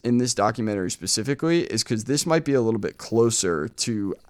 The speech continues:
what they know to be true about this situation. And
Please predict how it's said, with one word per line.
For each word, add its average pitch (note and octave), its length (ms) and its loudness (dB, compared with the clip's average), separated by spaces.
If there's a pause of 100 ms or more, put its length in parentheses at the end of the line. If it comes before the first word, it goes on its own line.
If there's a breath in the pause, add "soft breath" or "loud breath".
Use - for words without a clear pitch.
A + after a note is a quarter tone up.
(120)
what A#2 320 -2
they A2 140 -2
know G#2 380 -2
to - 180 -6
be F#2 160 -4
true D3+ 340 4
about E2 300 2
this - 420 -2 (100)
situation. D2+ 840 -2 (1600 loud breath)
And B2+ 440 2